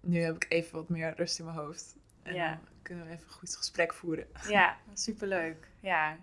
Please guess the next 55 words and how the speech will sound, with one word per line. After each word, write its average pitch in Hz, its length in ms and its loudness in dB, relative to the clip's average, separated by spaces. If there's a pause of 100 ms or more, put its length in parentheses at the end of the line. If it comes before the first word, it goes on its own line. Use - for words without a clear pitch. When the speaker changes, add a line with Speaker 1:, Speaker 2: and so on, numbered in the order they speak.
Speaker 2:
superleuk 247 440 2
sowieso, 220 420 2
want, 175 240 -4
eh, 180 220 0
ik - 80 -10
heb 190 160 -8
jou 185 180 0
volgens 190 260 -8
mij... 196 540 0 (460)
Ik 180 100 -16
denk 254 140 2
dat 302 80 4
ik 294 60 -2
je - 80 -2
ook 233 60 -4
gesproken 285 500 0
heb - 160 -6
op 165 120 -16 (120)
Dutch 202 240 -8
Design 196 380 -6
Week, 262 240 -4
een - 280 -20
paar 202 200 -2
jaar 196 100 -8
terug. - 340 -6 (380)
Speaker 1:
Ja, 269 300 12
ik 262 120 10
vroeg 320 240 8
me 302 80 6
af, 294 160 12
als 240 200 12
je 240 140 6
da-, - 380 10
als 240 140 10
je 220 60 2
binnenkwam, 254 580 8
of 220 140 0
ik 220 80 0
je 254 100 6
dan 226 420 12
zou 214 220 12
herkennen, 233 580 12
of 214 100 6
we 214 60 4
elkaar 208 280 10
dan 208 140 8
hadden 208 180 8
gesproken 214 440 4
op 208 80 2
de 202 80 -6
Dutch 190 180 4
Design 196 320 2
Week. 208 300 -2
Speaker 2:
Mhm. 214 260 -4
Speaker 1:
Eh, 226 120 4